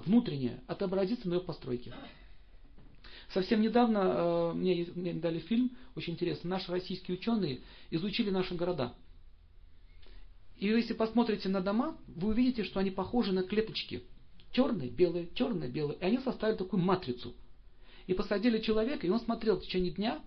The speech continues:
на эту матрицу. И просто они мелькало вот так вот. Мелькало, мелькало. Через несколько, через несколько дней у него образовались сильнейшие головные боли, жуткие депрессии, нарушение зрения и много-много аномалий. Мы,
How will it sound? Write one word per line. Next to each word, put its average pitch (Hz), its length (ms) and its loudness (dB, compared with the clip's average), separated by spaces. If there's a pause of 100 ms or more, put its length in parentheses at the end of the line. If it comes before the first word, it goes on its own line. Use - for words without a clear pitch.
(220)
на - 80 -2
эту 190 160 -2
матрицу. 160 420 -2
И - 140 -2
просто 240 240 -2
они 175 120 -2 (180)
мелькало 185 380 -2
вот 120 100 -10
так - 100 -12
вот. - 240 -16
Мелькало, 175 440 2
мелькало. 135 500 -2 (720)
Через 226 320 2
несколько, 240 480 2
через 214 240 -2
несколько 220 320 0
дней 208 400 0 (160)
у 185 80 2
него 220 260 6
образовались 202 500 2
сильнейшие 208 440 2
головные 185 360 6
боли, 185 460 2
жуткие 185 460 2
депрессии, 196 540 0
нарушение 185 600 4
зрения 202 360 4
и - 200 -2
много-много 180 560 2
аномалий. 139 420 -4 (1400)
Мы, 190 380 4